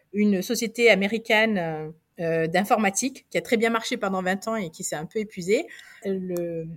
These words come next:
le P D G initial, c'était un, un protestant qui avait un rapport à la vérité très, très fort. Et donc, ça a généré tout, euh,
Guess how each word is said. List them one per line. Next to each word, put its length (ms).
le 80
P 200
D 100
G 100
initial, 380
c'était 240
un, 140
un 120
protestant 540
qui 120
avait 100
un 80
rapport 380
à 60
la 100
vérité 500
très, 800
très 160
fort. 400
Et 60
donc, 320
ça 160
a 60
généré 400
tout, 260
euh, 80